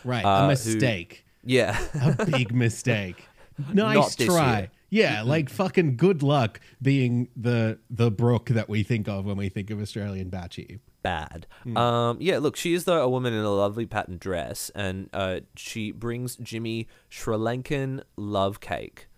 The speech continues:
Speaker 2: Now
Speaker 1: She has extremely voluminous hair.
Speaker 2: Yes. This is
Speaker 1: She
Speaker 2: great. It's a great mane.
Speaker 1: presents incredibly well. She is also given the little trail of glitter that is
Speaker 2: Mm-hmm.
Speaker 1: added in post i-,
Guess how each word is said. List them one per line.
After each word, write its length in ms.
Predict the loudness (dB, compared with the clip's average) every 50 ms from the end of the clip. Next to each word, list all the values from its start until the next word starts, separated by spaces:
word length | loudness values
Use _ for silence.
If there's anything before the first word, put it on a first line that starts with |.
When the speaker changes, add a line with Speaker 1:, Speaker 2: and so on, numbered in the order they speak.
| _ _ _ _ _
Speaker 2:
Now 180 | -2 0 0 2
Speaker 1:
She 420 | 0 0 0 0 -2 -2 -4 -8 _ _ _ _ _ _ _ _ _ _ _ _ _ _
has 300 | -4 0 0 0 0 0
extremely 760 | -4 -6 -8 -14 -6 -4 -2 0 0 0 0 0 2 0 0
voluminous 640 | 0 -2 -2 -2 -2 -2 -2 -2 -4 -4 -6 -6 -4
hair. 400 | -2 -2 -2 -2 -2 -4 -4 -6 _ _ _
Speaker 2:
Yes. 480 | -4 -2 -2 -2 -4 -6 -12 -12 -12 _ _ _ _
This 140 | -10 -8 -6
is 80 | -6
Speaker 1:
She 260 | -4 0 0 2 2 2
Speaker 2:
great. 280 | 2 2 0 0 -2 _ _ _ _ _ _ _ _ _ _
It's 100 | -8 -8
a 40 | -6
great 240 | -2 0 0 0 -2
mane. 320 | -6 -10 -10 -12 -14 -16 _ _ _ _ _ _
Speaker 1:
presents 680 | -6 -2 -2 0 0 0 0 0 -2 -4 -8 -12 -14 _ _
incredibly 600 | -6 -4 -4 -4 -2 -2 -2 -2 0 0 0 0 2
well. 440 | 2 2 2 2 2 2 0 -2 -4
She 200 | -6 -6 -2 2
is 120 | 2 2 2
also 340 | 0 -2 -2 0 0 0 0
given 580 | 2 0 0 0 0 0 0 2 2 0 -2 -4 -6 -20 _ _
the 100 | -2 0
little 300 | 0 2 2 0 0 -2
trail 600 | -2 -6 -12 -14 -8 -2 0 0 0 2 0 2 2
of 200 | 0 0 -2 -6
glitter 540 | -8 -4 -2 -2 -2 0 -2 -2 -2 -4 -10 _ _ _ _ _ _ _ _ _ _ _ _ _ _ _ _ _ _
that 160 | -2 0 2 2
is 100 | 2 2
Speaker 2:
Mm-hmm. 100 | 2 0
Speaker 1:
added 300 | 2 2 2 2 4 4
in 160 | 2 2 2
post 460 | 0 0 2 2 2 0 -2 -4 -8
i-, 140 | -4 -4 -4